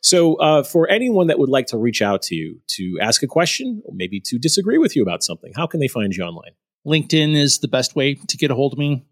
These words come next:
Speaker 2: I'm, uh, Robon. It's like putting a robe on, and don't let the H fool you, R O B O H N. And I'm Scott Robon on Twitter as well, or X, or TwitX, or whatever we're calling it.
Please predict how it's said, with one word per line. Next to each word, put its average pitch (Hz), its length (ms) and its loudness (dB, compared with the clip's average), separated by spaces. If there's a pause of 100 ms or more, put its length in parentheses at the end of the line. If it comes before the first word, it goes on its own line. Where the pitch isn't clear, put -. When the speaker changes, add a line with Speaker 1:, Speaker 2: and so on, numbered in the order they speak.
Speaker 2:
I'm, 120 280 -6
uh, 85 60 -10 (260)
Robon. 135 640 2
It's - 140 -4
like 120 160 0
putting 143 180 -2
a 117 40 -4
robe 117 380 2
on, 123 520 0
and 117 140 -6
don't 117 180 0
let 117 120 -2
the 117 340 0
H 117 300 -2
fool 117 280 -4
you, 113 220 0
R 113 160 2
O 113 100 2
B 110 320 -2
O 110 160 0
H 117 220 -2
N. 117 220 -2 (520)
And 131 160 2
I'm 123 100 2
Scott 147 260 0
Robon 131 480 0
on 123 200 0
Twitter 113 320 -2
as 107 120 -4
well, 110 320 0
or 117 200 0
X, - 400 0
or 117 120 -6
TwitX, 107 680 -2
or 113 200 -4
whatever 110 320 -2
we're 110 120 -8
calling 120 380 -2
it. 117 260 -2